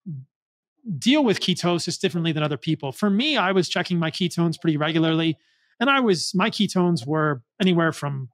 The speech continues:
point eight millimolder to one point five millimolder. So most people would say I was in ketosis, and my electrolyte issues were profound. Um, and I've, I,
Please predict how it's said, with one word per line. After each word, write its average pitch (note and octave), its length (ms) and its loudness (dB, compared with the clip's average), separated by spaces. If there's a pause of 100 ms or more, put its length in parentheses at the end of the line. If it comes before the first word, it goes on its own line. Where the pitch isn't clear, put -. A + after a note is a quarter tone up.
point F3+ 240 2
eight F3 240 0
millimolder D#3 640 0
to - 120 -12
one D#3 200 -2
point D#3 240 -4
five D3 280 -2
millimolder. C#3+ 600 -4
So - 120 -4
most G#3 180 2
people D#3 140 -4
would D3+ 100 -2
say D3+ 140 -2
I C#3+ 40 0
was C#3 140 -2
in C#3+ 60 -4
ketosis, C3+ 600 -4 (520)
and F3 120 4
my C#4 160 4
electrolyte F3 560 2
issues D3 400 -2
were D3 320 -2
profound. C#3 760 -4 (580)
Um, D3 440 -2
and F3+ 100 2
I've, A3 260 0 (480)
I, A#3 140 -2